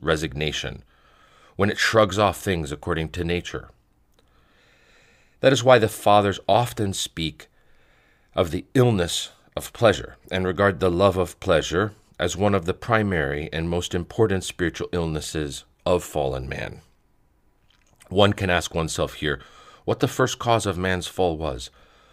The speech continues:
whether it is because man began to orientate his desire toward sensible reality that he was ignorant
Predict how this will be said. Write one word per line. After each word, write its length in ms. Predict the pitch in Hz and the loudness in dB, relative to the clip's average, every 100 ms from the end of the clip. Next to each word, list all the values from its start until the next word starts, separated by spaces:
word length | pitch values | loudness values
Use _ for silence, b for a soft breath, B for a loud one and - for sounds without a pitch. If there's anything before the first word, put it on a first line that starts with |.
| b b b | b b b
whether 260 | 92 95 | 2 4
it 80 | 95 | 2
is 160 | 98 80 | 0 -2
because 380 | 85 - 92 76 | -8 -2 -2 0
man 320 | 87 90 87 | 0 0 -2
began 420 | 82 67 87 85 | -4 -2 -2 -2
to 120 | 87 | -2
orientate 480 | 80 85 87 82 80 | -2 -2 -2 -4 -6
his 200 | 85 73 | -6 -8
desire 600 | 78 71 69 71 73 78 B B B - | -10 -8 -6 -4 -4 -6 B B B -6
toward 220 | 87 78 | -4 -2
sensible 460 | - 90 - 80 76 | 0 -2 -4 -6 -2
reality 500 | 78 85 92 101 104 | 0 2 0 0 -2
that 180 | 87 | -4
he 120 | - 80 | -6 -6
was 180 | 73 | -4
ignorant 540 | 80 78 92 98 - | -4 -4 -2 -2 -6